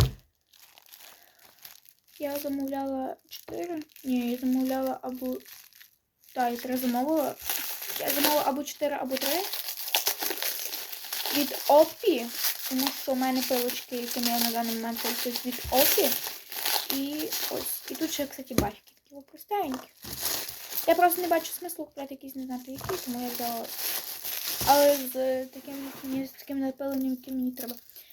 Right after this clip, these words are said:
Вісімдесят на сто і сто на сто і сто на сто вісімдесят ось такі. Від Опі. Так. Я прям, прям таким новим пахнуть.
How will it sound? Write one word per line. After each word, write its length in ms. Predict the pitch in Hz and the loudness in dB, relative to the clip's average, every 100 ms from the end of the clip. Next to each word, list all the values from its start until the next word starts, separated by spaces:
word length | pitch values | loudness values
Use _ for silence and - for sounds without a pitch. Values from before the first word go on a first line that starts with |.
| - - | -12 -2
Вісімдесят 600 | 262 269 269 262 269 262 | 2 2 0 4 4 2
на 120 | 247 | -2
сто 540 | - - 311 403 480 - | -4 0 2 4 2 -4
і 480 | 285 294 302 302 311 - _ _ | -8 -4 -2 -4 -6 -12 _ _
сто 220 | - 285 | -14 -4
на 140 | 269 262 | -2 -2
сто 280 | - 359 | 0 0
і 320 | 415 294 277 269 | 0 -2 -4 -2
сто 400 | - 294 285 277 - | 0 2 2 -2 -12
на 600 | 269 262 254 247 247 247 | -6 -2 0 0 -2 -4
сто 180 | 240 262 | -8 -8
вісімдесят 480 | 254 254 240 226 214 | -8 -8 -10 -12 -16
ось 100 | - | -16
такі. 280 | - - 226 226 _ _ _ _ - - _ - | -20 -18 -20 -20 _ _ _ _ -20 -20 _ -14
Від 160 | 254 - | -12 -2
Опі. 460 | - 285 285 226 233 240 - _ - - | 4 4 4 -6 -8 -8 -12 _ -20 -20
Так. 140 | 269 - _ _ _ _ _ _ - _ - - _ - _ 262 | -20 -20 _ _ _ _ _ _ -20 _ -20 -20 _ -20 _ -4
Я 120 | 254 | 0
прям, 200 | 254 254 - _ _ _ _ | 2 0 -4 _ _ _ _
прям 160 | 254 254 | -6 -6
таким 260 | - 262 | 2 6
новим 300 | 269 262 240 | 6 6 2
пахнуть. 320 | 240 233 - | 0 -8 -12